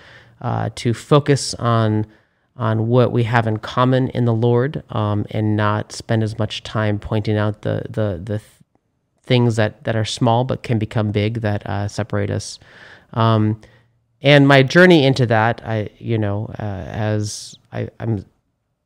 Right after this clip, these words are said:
I'm, I'm not quite sure how I got here. The Lord just has, ha-, I, I like to be where people are working together. God's wired me to be where people are working together,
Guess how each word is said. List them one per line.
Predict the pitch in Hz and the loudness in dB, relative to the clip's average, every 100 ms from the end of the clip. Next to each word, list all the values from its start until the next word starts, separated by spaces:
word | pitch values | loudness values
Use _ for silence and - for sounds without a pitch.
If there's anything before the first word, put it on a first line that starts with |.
| _ _ _ _ _ 120 | _ _ _ _ _ -12
I'm, | 120 | -4
I'm | 165 | -2
not | 185 | -2
quite | - 175 | -2 -4
sure | - 208 | 0 2
how | 113 | 2
I | |
got | 110 95 | 2 0
here. | 107 113 | 0 -2
The | 120 | 0
Lord | 131 151 | 4 4
just | 147 - | 2 -4
has, | 131 131 127 | -2 0 0
ha-, | 131 131 - | -2 -4 -2
I, | 135 | 0
I | 139 143 | 4 8
like | 151 - | 6 6
to | 156 | 2
be | 139 156 | 4 6
where | 143 | 4
people | 135 156 147 135 | 2 -4 -2 0
are | 123 | 2
working | 120 123 123 117 | 2 0 0 -2
together. | - 107 107 95 - 120 | -4 -4 -4 -4 -8 -10
God's | 117 110 110 | -6 -6 -6
wired | 113 120 131 131 | -2 2 2 2
me | 131 127 | 2 0
to | - 117 | -2 -4
be | 113 | -2
where | 110 | -2
people | 104 131 131 127 | -4 -4 -2 0
are | 117 | 2
working | 117 - 117 | 0 -2 -2
together, | 113 110 107 110 | -2 0 0 0